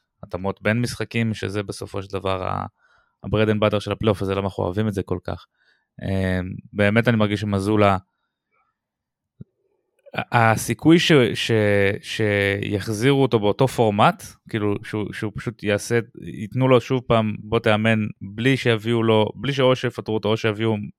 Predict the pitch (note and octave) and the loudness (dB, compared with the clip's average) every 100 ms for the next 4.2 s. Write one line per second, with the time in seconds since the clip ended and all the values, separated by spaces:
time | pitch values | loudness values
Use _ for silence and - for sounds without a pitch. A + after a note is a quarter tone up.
0 | _ A2 G2+ A2+ A2+ G#2+ A2 G#2 A#2 A2 | _ -2 2 2 2 2 2 4 2 2
1 | A2+ G2+ - A#2 A2 - _ _ _ F#2 | -2 -2 -4 -6 -6 -12 _ _ _ -2
2 | G#2 B2+ D3+ G#2 G#2+ G2+ - G#2+ G2 - | 2 4 4 4 0 -2 -4 -2 -2 -4
3 | G#2+ G2 F#2+ G2 G2 _ _ G#2 G#2 G2 | -8 -6 -8 -8 -14 _ _ -8 -8 -4
4 | G2+ | -4